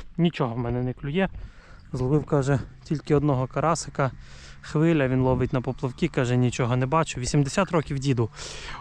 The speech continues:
От, і я йому віддав всю свою прикормку, дав йому пуфіки. Ну, коротше, що, що я міг йому дати, все дав. І він поїхав туди ближче до дамби,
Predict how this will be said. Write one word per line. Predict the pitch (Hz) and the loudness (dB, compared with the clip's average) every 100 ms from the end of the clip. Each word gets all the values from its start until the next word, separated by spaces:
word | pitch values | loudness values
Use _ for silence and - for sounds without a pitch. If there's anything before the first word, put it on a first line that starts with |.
| - | 2
От, | 135 117 107 - | 4 4 0 -2
і | 160 165 170 165 127 - - - | 2 4 4 4 2 -4 -10 -4
я | 170 165 | 4 6
йому | 170 156 | 8 6
віддав | 143 143 147 - - - - | 4 4 4 0 -2 -2 -2
всю | - 170 | -2 -2
свою | - 160 | 4 2
прикормку, | - - - 180 165 - 151 - - - - - | 4 0 4 4 4 2 4 4 4 2 0 -2
дав | 151 147 | 2 4
йому | 147 143 | 4 0
пуфіки. | - 202 165 175 - 160 - - - - - - - | 0 0 0 -2 0 0 -2 -12 -20 -20 -20 -20 0
Ну, | 185 | 0
коротше, | - 160 143 135 | 2 0 0 -2
що, | - 175 170 156 147 | 0 0 0 -4 -10
що | - 190 175 170 | 0 0 2 2
я | 170 | 2
міг | 170 170 - | 4 2 0
йому | 156 151 123 - - - - - | 2 2 0 -8 -10 -10 -10 -8
дати, | - 151 160 151 | -6 2 2 4
все | 135 - 139 | 0 0 2
дав. | 170 170 - - - | 4 2 0 -4 -2
І | |
він | 135 143 | -2 -2
поїхав | 139 143 127 131 - - - - - - | -2 -4 -2 -4 -4 -14 -12 -12 -10 -8
туди | 143 156 | 0 0
ближче | 143 147 - - | 2 0 0 -4
до | 135 | 2
дамби, | 151 160 135 135 | 2 2 0 -4